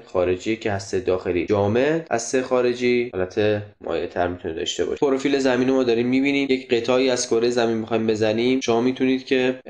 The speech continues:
قسمت رویی، قسمت پوسته، قسمت در واقع قسمت جبه و هسته رو مشاهده بکنید و قطعه‌های دیگه‌ای که اینجا زده می‌شه. خود پوسته رو اگه ما بخوایم قطعه بزنیم، به این صورت ما می‌تونیم تقسیمش بکنیم. به اینجا آورده شده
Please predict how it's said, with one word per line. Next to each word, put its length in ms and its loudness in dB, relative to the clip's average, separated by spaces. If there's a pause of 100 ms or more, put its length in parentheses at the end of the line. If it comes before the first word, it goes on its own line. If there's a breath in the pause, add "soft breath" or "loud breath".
قسمت 400 0
رویی، 480 2
قسمت 420 -2
پوسته، 800 -2
قسمت 380 -2
در 240 2
واقع 240 0
قسمت 360 0
جبه 480 0
و 40 2
هسته 480 -2
رو 320 2
مشاهده 480 0
بکنید 580 0
و 440 2
قطعه‌های 360 2
دیگه‌ای 320 0
که 500 2
اینجا 240 0
زده 320 2
می‌شه. 340 -4
خود 300 2
پوسته 460 0
رو 80 2
اگه 80 0
ما 180 2
بخوایم 220 0
قطعه 400 2
بزنیم، 680 2
به 60 2
این 140 2
صورت 300 0
ما 120 2
می‌تونیم 540 0
تقسیمش 480 -2
بکنیم. 340 -8
به 80 -4
اینجا 340 0
آورده 240 -4
شده 320 -6